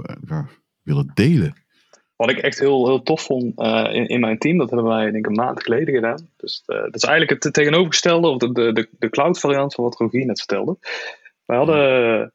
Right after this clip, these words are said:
Speaker 2: s-, s-, sinds een maand doen wij, eh, video's, eh, zelf. Dus die, die krijgen wij
Speaker 1: Ja.
Speaker 2: van partners. Wij doen dat ook in Transcoding, zodat we ook weer een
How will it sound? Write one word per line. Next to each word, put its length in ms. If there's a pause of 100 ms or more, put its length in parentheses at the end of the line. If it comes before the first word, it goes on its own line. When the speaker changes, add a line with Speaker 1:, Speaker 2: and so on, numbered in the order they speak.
Speaker 2:
s-, 180
s-, 280
sinds 380
een 120
maand 500
doen 220
wij, 280
eh, 100
video's, 480
eh, 100
zelf. 420 (120)
Dus 160
die, 320
die 160
krijgen 240
wij 80
Speaker 1:
Ja. 60
Speaker 2:
van 100
partners. 480
Wij 300
doen 160
dat 120
ook 160
in 60
Transcoding, 680
zodat 200
we 60
ook 140
weer 160
een 160